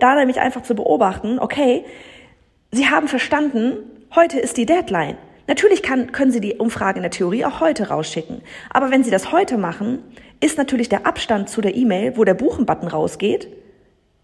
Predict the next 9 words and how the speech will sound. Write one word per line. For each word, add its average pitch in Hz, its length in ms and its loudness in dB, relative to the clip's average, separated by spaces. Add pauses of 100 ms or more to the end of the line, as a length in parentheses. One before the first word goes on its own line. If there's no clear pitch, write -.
(360)
sehr 269 320 0
gering. 294 380 0 (960)
Ja, 214 240 0 (120)
heißt, 349 320 2
sie 262 120 0
verpassen 269 480 0
da 214 80 4
ein - 160 -2
bisschen 277 420 -2